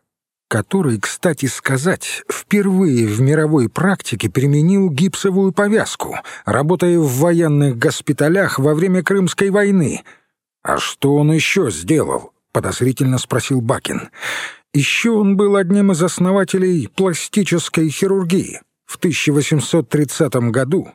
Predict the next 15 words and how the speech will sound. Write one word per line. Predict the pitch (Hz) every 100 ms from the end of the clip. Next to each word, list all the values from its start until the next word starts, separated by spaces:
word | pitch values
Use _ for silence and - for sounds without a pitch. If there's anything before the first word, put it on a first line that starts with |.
| - - - -
изготовил | 110 107 175 220 202 190
безносому | 165 185 147 185 208 - 185 175
цирюльнику | - 190 196 196 180 180 190 170
из | 147
Риги | 170 196 165 185 120 - -
новый | 143 190 180 196 202
нос», | 208 - - - - - -
сознанием | - 80 117 123 113 113 104
дела | 85 151 160
продолжил | 151 143 131 135 147
метрдотель. | 131 120 127 127 113 - - _ - - -
Очевидно, | 76 - 101 139 143
в | -
прошлой | - 90 113 131 135
жизни | 120 160 143 156 143